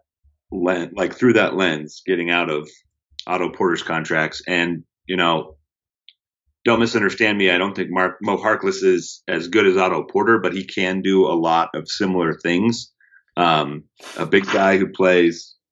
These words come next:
or a bigger guy who plays, you know, three and four, can shoot a little bit, can defend multiple positions. Um, and I, I do think Anthony Simons is pretty interesting as well. I, I don't know how long it'll take him to adjust to the N B A game,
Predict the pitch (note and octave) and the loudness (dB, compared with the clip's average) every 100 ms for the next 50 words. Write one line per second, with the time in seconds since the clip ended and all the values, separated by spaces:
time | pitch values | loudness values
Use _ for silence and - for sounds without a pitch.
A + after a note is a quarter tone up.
0 | - F#2+ D#2+ G#2 F#2+ F#2 F2 E2+ E2+ E2+ | 0 0 2 0 2 2 2 0 0 0
1 | F2 - E2 D#2+ D#2+ E2+ D2+ - F#2+ F2+ | -4 -4 -4 -2 -2 -4 -4 2 6 6
2 | E2+ F2 E2 E2 E2 D#2 D2+ - - - | 4 -2 -4 -2 0 -2 -4 -12 -20 -20
3 | - _ _ - B2+ C3 B2+ B2 A#2 A#2+ | -20 _ _ -2 4 8 8 8 6 4
4 | A2 A2+ G#2+ A2 G#2 G#2 - F#2+ G2 F#2 | 2 -2 -4 -4 -2 -4 -6 -10 -8 0
5 | F#2+ - G2 F#2+ F#2+ - - - - F#2 | 0 2 2 2 -2 -8 -16 -20 -4 0
6 | F#2 F2 E2+ E2 D#2+ _ _ _ _ _ | 2 2 0 -4 -10 _ _ _ _ _
7 | _ _ _ _ _ - G#2 A#2+ C3+ G2 | _ _ _ _ _ -6 0 2 2 0
8 | C3 D3 B2 A2 G#2 F#2+ G2 F#2+ G2 F#2+ | 2 2 2 0 -2 -2 -6 -6 -4 -2
9 | F2+ E2+ E2 - F#2 F2 D#2+ - _ _ | -4 -6 -8 -2 0 2 -2 -8 _ _
10 | _ _ _ G2 G2 F2+ F#2 D#2+ D#2 E2 | _ _ _ -4 -2 -2 -2 -2 -2 0
11 | D#2+ C#2+ C2+ D#2+ - - F2 F2+ C#2+ F#2 | 2 2 2 0 -2 -2 0 0 0 2
12 | E2+ F2+ F2+ F2+ E2 D#2 F2 E2+ F2 E2+ | 2 2 2 0 -2 -4 -4 -2 -4 -2
13 | F2 D#2+ F2 E2+ - E2 E2 D#2+ D#2+ D#2 | -2 0 0 -2 -4 -2 -2 0 0 2
14 | F2+ F#2 F2+ | 2 2 2